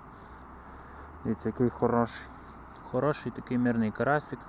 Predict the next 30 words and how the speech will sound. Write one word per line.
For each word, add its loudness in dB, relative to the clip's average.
Друзі, 8
якщо 4
відео 8
набере 6
сто 4
п'ятдесят 4
лайків, 4
е, 2
покажу, 4
як 6
зробити 6
таку 4
прикормку. 2
Її 4
дуже 2
робити 2
легко. 2
Розкажу 4
і 8
покажу, 4
що 2
там 4
є. 2
Взяв 6
на 6
червоного 2
хробака. 0
Такий -2
карасик, 0
друзі. -2